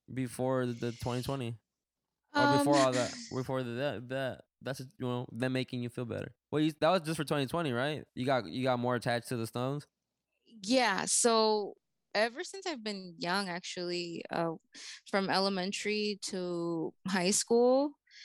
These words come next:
Speaker 2: there has been the counties that, the county fairs that schools provide for the public and for the kids.
Speaker 1: Uh-huh.
Speaker 2: Um, I remember, like, at a youngest, maybe six years old, seven years old,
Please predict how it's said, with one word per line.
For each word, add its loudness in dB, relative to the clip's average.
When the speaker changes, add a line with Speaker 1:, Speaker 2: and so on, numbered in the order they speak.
Speaker 2:
there 4
has -2
been -10
the 2
counties 0
that, 0
the 0
county -2
fairs -4
that -2
schools -6
provide -2
for -2
the -6
public -2
and -8
for -8
the -4
kids. 0
Speaker 1:
Uh-huh. 2
Speaker 2:
Um, 0
I 4
remember, 0
like, -6
at -2
a -4
youngest, -6
maybe 0
six 2
years 2
old, 2
seven 0
years -4
old, -4